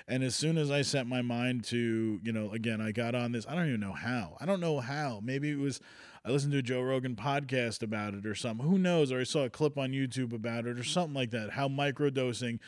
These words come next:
worked its way into my brain, uh, and now it's like I've just been obs-, obsessed with it for the past week or so, kinda just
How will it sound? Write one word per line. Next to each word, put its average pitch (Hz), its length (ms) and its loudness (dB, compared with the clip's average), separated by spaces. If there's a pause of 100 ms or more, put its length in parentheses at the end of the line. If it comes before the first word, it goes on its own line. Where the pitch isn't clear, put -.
(300)
worked 151 360 8
its 127 200 2
way 139 340 6
into 135 220 -2
my 127 220 0
brain, 120 720 0 (120)
uh, 120 320 0
and 127 160 -2
now 135 300 2
it's 123 160 -2
like 120 260 0
I've 113 360 -4
just 113 280 -6
been 123 160 0
obs-, 143 640 0
obsessed 175 460 0
with 110 140 0
it 98 100 -6
for 120 100 -4
the 110 80 -2
past 120 320 -2
week 143 240 2
or 127 120 0
so, 113 200 -2
kinda 110 220 -6
just 107 240 -6